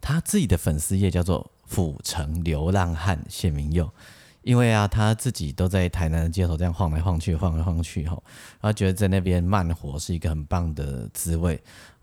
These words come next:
然后，呃，就算是他，他也跟我有一个故事很好笑，就是二零一二年的时候，我们一起入围了第二十四届金曲奖。然后那时候入围金曲奖的时候，都是入围台语男演唱人。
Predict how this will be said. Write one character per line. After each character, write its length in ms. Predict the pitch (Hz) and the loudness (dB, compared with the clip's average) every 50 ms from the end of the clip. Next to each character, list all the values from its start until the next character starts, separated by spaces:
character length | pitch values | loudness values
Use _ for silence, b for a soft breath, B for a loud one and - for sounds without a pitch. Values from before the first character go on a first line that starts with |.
| - | -14
然 120 | - 87 87 | -10 -6 -2
后， 360 | 95 104 98 95 92 87 76 - | 0 2 2 2 0 0 -2 -2
呃， 180 | - 92 87 85 80 | -2 0 0 0 2
就 180 | - 117 110 | 2 2 2
算 260 | 107 - 123 104 98 | 4 2 2 2 0
是 140 | 92 - - - | 0 -4 -8 -6
他， 180 | - 120 165 180 | -2 -2 0 0
他 120 | 156 196 | 2 2
也 100 | 220 156 | 2 2
跟 200 | 110 - 139 151 | 2 2 2 2
我 120 | 160 127 107 | 4 4 4
有 80 | 98 | 4
一 60 | 85 82 | 2 2
个 120 | - 95 | 0 -2
故 220 | - - 135 110 | 0 0 0 0
事 200 | 104 - - 113 | 0 0 2 2
很 140 | 98 95 90 | 2 2 2
好 160 | 90 90 78 | 2 2 0
笑， 260 | 76 - - 73 - - - | 0 0 -2 -2 -4 -6 -12
就 120 | - - 95 | -14 -10 -8
是 200 | - - 101 82 B B B B B B | -4 -4 -4 -4 B B B B B B
二 200 | - 156 151 139 120 | 0 2 2 2 2
零 560 | 110 98 87 85 85 85 85 85 85 87 92 - | 2 2 2 2 2 2 2 2 2 0 -2 -2
一 580 | - 95 92 92 90 90 92 92 92 92 101 - - | -2 0 0 2 2 2 2 2 2 0 0 0 0
二 240 | 104 98 90 82 | 2 2 2 2
年 240 | 80 82 80 76 78 | 0 0 0 -2 0
的 100 | 80 85 | 0 -2
时 180 | 85 - - 87 | -2 -2 -2 -2
候， 140 | 85 104 92 | -2 0 0
我 80 | 82 | 0
们 140 | 73 78 80 - | -2 -2 -4 -4
一 60 | 110 | -6
起 240 | 110 - - 76 73 | -6 -4 -6 -4 -4
入 200 | 95 110 92 85 | -2 -2 -2 -2
围 120 | 78 71 | -2 -4
了 140 | 73 76 76 | -4 -4 -6
第 260 | - - 107 98 - - | -4 -4 -4 -4 -4 -4
二 240 | - 110 101 90 87 | 0 2 2 2 2
十 320 | 87 - - - 80 80 85 | 0 -2 -4 -4 -2 -2 -2
四 340 | - - - 123 95 85 | -2 -2 0 0 0 0
届 260 | 78 98 104 85 73 73 | 0 0 0 0 0 -2
金 240 | - 101 90 90 | 0 0 0 0
曲 240 | 87 - - 78 76 | 0 -2 -4 -6 -6
奖。 160 | 78 - 82 - - _ _ _ _ _ _ B B B B B B B B B | -4 -4 -6 -6 -10 _ _ _ _ _ _ B B B B B B B B B
然 120 | - 110 127 | 0 2 2
后 60 | 160 | 2
那 80 | 160 | 2
时 100 | 151 139 | 0 2
候 120 | 147 143 147 | 2 2 2
入 140 | 135 139 135 | 2 2 2
围 100 | 117 110 | 2 2
金 160 | 120 123 120 | 2 0 0
曲 120 | 110 104 | 0 0
奖 220 | 101 - 98 80 80 | 0 0 0 0 0
的 80 | 80 | 0
时 160 | 82 - 85 | -2 0 0
候， 240 | 82 101 101 90 98 - - - - _ | 0 2 2 2 0 -2 -8 -16 -10 _
都 160 | - 98 98 | 0 0 2
是 140 | 107 104 95 | 2 2 2
入 120 | 98 92 | 2 2
围 100 | 87 82 | 2 2
台 200 | 82 - 87 85 | 2 2 0 2
语 100 | 87 85 | 2 2
男 180 | 80 78 78 82 | 0 0 0 0
演 160 | 80 76 73 | -2 -2 -2
唱 220 | 76 98 90 80 | -2 -2 -2 -2
人。 180 | 73 60 50 | -2 -4 -6